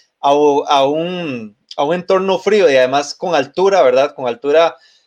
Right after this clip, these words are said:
eh, pues, bastante alta es, es, es un reto complicado, ¿verdad? Para este equipo de Miami.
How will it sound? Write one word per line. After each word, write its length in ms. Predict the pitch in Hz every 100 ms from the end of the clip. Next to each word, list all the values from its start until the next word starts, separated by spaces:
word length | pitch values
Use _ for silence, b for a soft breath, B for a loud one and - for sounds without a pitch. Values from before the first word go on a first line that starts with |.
| _ -
eh, 360 | 147 139 131 -
pues, 180 | 143
bastante 460 | 131 127 147 147 170
alta 260 | 156 160 151
es, 240 | - -
es, 480 | 156 147 - - -
es 100 | 139
un 80 | 170
reto 260 | 170 170 175
complicado, 540 | 165 135 131 160 147
¿verdad? 280 | 123 131 127
Para 160 | 127 120
este 160 | 120 -
equipo 200 | 143 147
de 40 |
Miami. 300 | 139 139